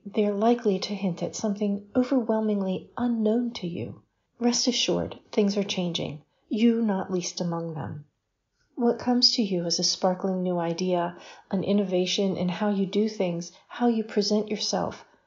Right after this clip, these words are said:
carries with it the potential to initiate changes. Before you moan about the incessant influx of startling diversions from the path,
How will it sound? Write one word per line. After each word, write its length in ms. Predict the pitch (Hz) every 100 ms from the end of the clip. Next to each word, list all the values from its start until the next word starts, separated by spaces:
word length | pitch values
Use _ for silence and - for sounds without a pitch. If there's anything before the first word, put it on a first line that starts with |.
| _ -
carries 400 | - 269 294 285
with 240 | 240 254
it 240 | 269 269 -
the 80 | 208
potential 560 | 202 - 202 180 170
to 200 | 170 220
initiate 600 | 202 202 208 202 165 156
changes. 640 | - 208 202 196 170 - - _ _ _ _ _ _ -
Before 320 | 220 - 240
you 160 | 233
moan 400 | 240 208 196 180
about 300 | 180 185 175
the 100 | 185
incessant 540 | 180 175 - 190 196 175
influx 540 | 202 190 - 165 -
of 80 | 202
startling 520 | - - 196 190 190
diversions 680 | 180 175 170 185 175 175 165
from 160 | - 175
the 80 | 165
path, 360 | 180 185 180